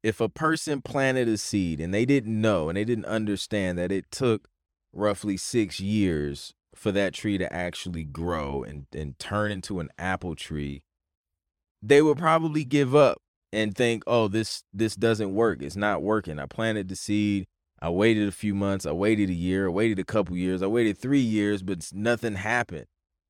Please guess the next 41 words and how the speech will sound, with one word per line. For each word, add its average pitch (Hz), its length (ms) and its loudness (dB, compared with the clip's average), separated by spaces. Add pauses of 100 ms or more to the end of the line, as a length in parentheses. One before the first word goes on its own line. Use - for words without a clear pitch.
(400)
And 104 140 0
it's 107 100 -4
'cause 117 200 4
they 113 120 6
didn't 110 280 4
know 113 560 4 (600)
it 101 240 -4
takes - 680 -2 (220)
more 110 520 2
than 98 380 -2 (120)
three 92 200 -2
years. 101 360 2
It - 80 -18
takes 98 280 -4
six 127 300 -2
years. 60 240 -8
It - 40 -20
takes 101 220 -4
more 107 240 0
than 107 120 -2
three 98 280 -2
months. 117 360 -2
It - 40 -20
takes 101 220 -6
more 107 200 -4
than 104 120 -4
a 98 40 -8
couple 104 320 -2
weeks. 123 400 0 (960)
And 98 160 -2
because 104 300 2
they 107 100 4
weren't 104 300 0
patient, 117 420 0
they 98 160 0
missed 104 520 -2
out 113 380 4
on 95 600 0 (240)
reaping 101 460 -4
the 90 120 -4
fruits 127 500 0